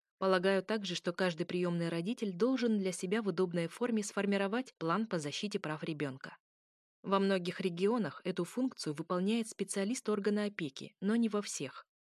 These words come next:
Часто этот документ ведется очень формально из-за большого объема работы специалистов опеки. Если в вашем регионе предусмотрен такой формат,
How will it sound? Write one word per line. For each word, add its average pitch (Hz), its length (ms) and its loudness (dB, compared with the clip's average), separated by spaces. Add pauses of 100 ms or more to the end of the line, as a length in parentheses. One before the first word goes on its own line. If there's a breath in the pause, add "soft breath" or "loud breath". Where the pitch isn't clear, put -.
(600)
Часто 302 360 2
этот 202 240 2
документ 208 480 2
ведется 208 400 2
очень 226 260 0
формально 214 720 0
из-за 170 240 0
большого 180 440 2
объема 175 380 0
работы 180 380 -2
специалистов 170 720 -4
опеки. - 480 -8 (840)
Если 175 300 0
в 175 60 0
вашем 180 260 0
регионе 175 500 2
предусмотрен 170 720 -2
такой 165 280 -4
формат, 160 500 -6